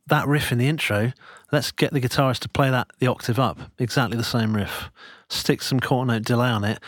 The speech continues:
There's a twinkly lead for the chorus. No one knows it's the intro riff an octave up, but fuck it, you've done it." And it can serve you so well. It's, like, at your fingertips at all times. So, um, and like I say, I'm sure lots of people have done shit like that, but I reference that stuff first in my mind before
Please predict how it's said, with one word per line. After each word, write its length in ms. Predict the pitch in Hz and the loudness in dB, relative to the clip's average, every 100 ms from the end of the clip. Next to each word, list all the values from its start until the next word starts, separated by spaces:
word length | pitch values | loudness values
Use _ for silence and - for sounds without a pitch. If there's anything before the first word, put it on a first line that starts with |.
| - | -8
There's 240 | - 131 120 | 0 2 2
a 40 | |
twinkly 460 | 113 - 135 131 123 | 0 0 0 2 2
lead 240 | 131 131 | 2 0
for 100 | - | -2
the 60 | 120 | -4
chorus. 560 | - 160 101 92 - | 0 0 2 -2 -2
No 180 | 131 151 | 0 2
one 140 | 139 120 | 2 2
knows 280 | 151 151 127 | 2 0 -2
it's 100 | - | -2
the 80 | |
intro 300 | 139 123 120 | -2 0 0
riff 180 | 110 104 | 0 0
an 80 | 113 | 0
octave 300 | 98 - 104 | -2 -2 -2
up, 140 | 101 | -2
but 120 | 113 127 | -2 0
fuck 240 | 247 - | 0 0
it, 40 | |
you've 120 | 127 120 | 0 2
done 160 | 165 | 2
it." 160 | 131 143 | 2 0
And 180 | 147 135 - - - - _ _ | 0 0 -6 -14 -16 -20 _ _
it 200 | 170 - | -2 0
can 120 | - | 0
serve 360 | 170 - 208 185 | 0 2 0 2
you 60 | 190 | 0
so 260 | - 180 | 2 4
well. 280 | 160 151 110 | 4 2 0
It's, 160 | 113 - | -4 -2
like, 200 | 143 - | 0 0
at 80 | |
your 100 | 156 | -2
fingertips 640 | 131 - 156 127 123 95 - | 0 0 0 0 -2 -2 -2
at 60 | |
all 160 | 117 110 | -2 -2
times. 400 | - 113 107 101 | 0 0 0 -4
So, 400 | - - 123 117 | -8 -4 -2 0
um, 240 | 117 117 - - | -2 -6 -8 -2
and 60 | |
like 100 | 131 | 0
I 40 | 123 | 0
say, 160 | 123 | 0
I'm 100 | 113 | 0
sure 180 | - 139 | 2 2
lots 220 | 123 117 | 2 0
of 60 | 113 | -2
people 260 | - 117 | -2 0
have 80 | 113 | 0
done 220 | 127 113 | 2 0
shit 240 | 113 - 107 | 0 -2 0
like 140 | 104 | 0
that, 160 | 107 107 | 0 0
but 200 | 113 - - - | -2 -2 -8 0
I 120 | 131 | 2
reference 380 | 135 - 139 - | 2 0 -2 0
that 140 | 98 | 0
stuff 280 | - 127 107 | 0 0 0
first 640 | - - - 123 101 - | -6 -6 0 2 0 -2
in 80 | 120 | 0
my 160 | 113 117 | 2 2
mind 400 | 120 117 110 - | 2 2 -2 -2
before 420 | 123 131 113 | 0 2 0